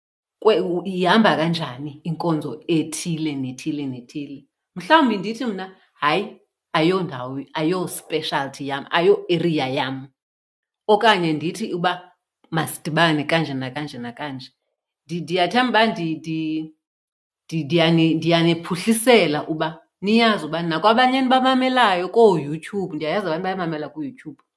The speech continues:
nakwabanye enibamamelayo eh, nibamamela ko-, ko-, kooTwitter, niyazi ukuba yintoni umntu angayilindelayo kwezi ndawo ziphangaleleyo.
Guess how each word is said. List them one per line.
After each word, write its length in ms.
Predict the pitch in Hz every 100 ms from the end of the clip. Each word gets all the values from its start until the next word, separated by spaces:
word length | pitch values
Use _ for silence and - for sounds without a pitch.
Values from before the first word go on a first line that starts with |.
| _ _ _ -
nakwabanye 540 | 170 170 208 240 247
enibamamelayo 1160 | 247 226 240 247 247 247 240 220 175 160 180 - _ _ _ 180
eh, 240 | 170 160
nibamamela 760 | 175 185 185 180 180 160 151 147
ko-, 320 | 175 175 170
ko-, 140 | 185 175
kooTwitter, 760 | 185 160 - 175 175 175 170 - _ _ _ _ _ _ _ _ _ _ -
niyazi 880 | 165 156 160 180 202 175 147 135 127
ukuba 440 | 147 - 151 143 147 _ _ _ -
yintoni 680 | 151 156 175 208 202 208 208
umntu 540 | - - 214 208 208 196 -
angayilindelayo 1900 | 185 175 170 143 135 135 143 147 151 139 135 135 139 156 131 120 135 135 - _ _ _ -
kwezi 380 | 214 214 143 143
ndawo 520 | 135 139 143 147 151
ziphangaleleyo. 1200 | 131 131 160 151 127 131 131 135 143 139 135